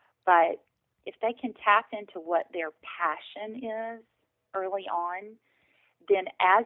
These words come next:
they grow and develop, perhaps they can turn that passion into their career. We spend, you know, such a large percentage of our life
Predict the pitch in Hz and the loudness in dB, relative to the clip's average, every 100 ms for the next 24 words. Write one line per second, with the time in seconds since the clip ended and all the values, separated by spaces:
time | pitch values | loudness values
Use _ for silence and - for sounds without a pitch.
0 | - 185 180 175 165 160 160 151 160 156 | 0 -2 0 -2 -2 -2 -8 -6 -4 -2
1 | 156 160 - _ _ _ _ _ _ - | 0 -2 -4 _ _ _ _ _ _ -16
2 | 170 - 185 170 - _ 175 156 _ 175 | -14 -6 0 0 0 _ -8 -8 _ -14
3 | 160 156 156 - 185 170 165 156 - - | -10 -10 -12 -10 -8 -8 -8 -8 -8 -6
4 | 160 156 - - - - 156 - 156 147 | -6 -6 -10 -18 -16 -14 -16 -12 -12 -12
5 | 147 147 143 - 151 151 - - _ _ | -10 -10 -10 -10 -8 -8 -10 -12 _ _
6 | _ _ _ - 269 285 _ 254 226 202 | _ _ _ -6 -6 -6 _ -2 0 0
7 | 185 180 _ _ _ _ _ _ _ _ | -4 -10 _ _ _ _ _ _ _ _
8 | _ _ _ 202 196 175 170 170 - _ | _ _ _ -6 -2 0 -2 -4 -10 _
9 | _ _ _ 320 381 285 196 170 165 165 | _ _ _ -2 -2 2 0 0 2 2
10 | 190 196 - - 185 - 175 170 185 185 | 2 -2 -16 -12 -12 -10 -10 -6 -8 -10
11 | - 180 175 165 151 156 151 170 | -6 -2 0 0 0 0 0 -2